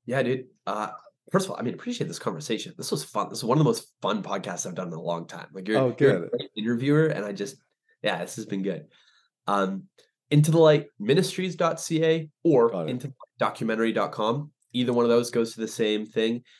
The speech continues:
Speaker 1: You can watch it for free. And I guess that's what I would encourage if you've got listeners who are interested in this, just give the documentary a watch
Speaker 2: Yeah.
Speaker 1: and see if it's helpful. Maybe you could recommend it to someone. Maybe, I mean, if the greatest thing, the thing that I'd be,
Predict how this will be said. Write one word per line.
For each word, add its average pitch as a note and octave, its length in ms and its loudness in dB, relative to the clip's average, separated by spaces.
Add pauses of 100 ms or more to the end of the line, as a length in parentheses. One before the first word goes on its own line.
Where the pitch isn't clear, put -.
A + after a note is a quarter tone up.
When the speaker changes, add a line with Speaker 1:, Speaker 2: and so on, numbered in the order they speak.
(140)
Speaker 1:
You C#3 100 -4
can D#3 80 4
watch D#3 180 4
it D#3+ 60 -6
for D#3+ 100 -2
free. D#3 240 -2 (260)
And A#2+ 120 4
I C#3+ 220 2
guess D#3 140 2
that's D#3 260 0 (100)
what C3+ 140 0
I C#3+ 60 6
would C#3+ 100 4
encourage C3+ 640 -4
if - 140 -14
you've A#2 120 -6
got - 260 0
listeners D3+ 360 0
who A2 100 0
are B2 40 4
interested D3+ 380 0
in D#3+ 60 0
this, F3+ 200 -6 (720)
just - 120 -20
give B3+ 140 -10
the C#4 60 -4
documentary A#3+ 400 4
a F#3+ 40 0
watch - 320 0 (560)
Speaker 2:
Yeah. G#2 160 -8
Speaker 1:
and D#3+ 140 -2
see F3+ 100 -4
if F#3+ 60 -6
it's - 100 -20
helpful. - 380 -2 (100)
Maybe E3+ 300 -2
you F#3 100 -6
could F3+ 120 0
recommend F3+ 320 0
it E3+ 80 -8
to E3+ 80 -8
someone. E3+ 460 -2 (220)
Maybe, C#3+ 540 0 (260)
I - 60 -6
mean, C3 160 -2
if - 220 -10 (240)
the A#2+ 140 -2
greatest C3 460 -2
thing, F3 200 0
the - 100 -8
thing D3+ 180 -4
that D3+ 100 4
I'd C#3 80 4
be, G#2+ 140 -4